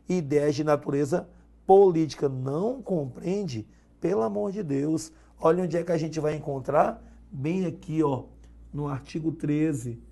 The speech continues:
na liberdade de pensamento e expressão.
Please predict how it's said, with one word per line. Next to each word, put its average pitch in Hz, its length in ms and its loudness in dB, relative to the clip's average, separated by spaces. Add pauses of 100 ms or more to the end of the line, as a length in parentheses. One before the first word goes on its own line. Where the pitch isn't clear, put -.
(400)
na 143 100 -2
liberdade 143 560 -4
de - 60 -8
pensamento 160 840 -6
e 170 240 -8 (420)
expressão. 165 880 2